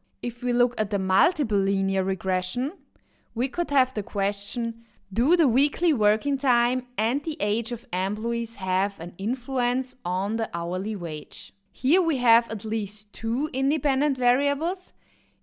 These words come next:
in this case weekly working hours and the age. And the last case is the logistic regression. Here we could ask the question, do the weekly working time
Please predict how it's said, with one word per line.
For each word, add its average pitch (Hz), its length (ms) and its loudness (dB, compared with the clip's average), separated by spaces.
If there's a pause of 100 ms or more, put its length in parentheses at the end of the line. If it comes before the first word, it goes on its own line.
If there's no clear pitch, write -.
in 220 160 0
this 240 280 -2
case 254 500 -2
weekly 202 440 -2
working 240 520 0
hours 233 560 2 (140)
and 185 240 -6
the 233 180 -8
age. - 480 -10 (580)
And 214 220 -2
the 202 80 -4
last 185 400 0
case 277 560 -2
is 208 140 -4
the 220 100 -2
logistic 214 640 -2
regression. 160 560 -12 (380)
Here 247 460 -2
we 285 160 -2
could - 300 -6
ask 190 480 -2
the 190 100 -6
question, 196 720 -4 (280)
do 285 160 -2
the 302 120 2
weekly 277 420 0
working 214 460 0
time 220 540 -2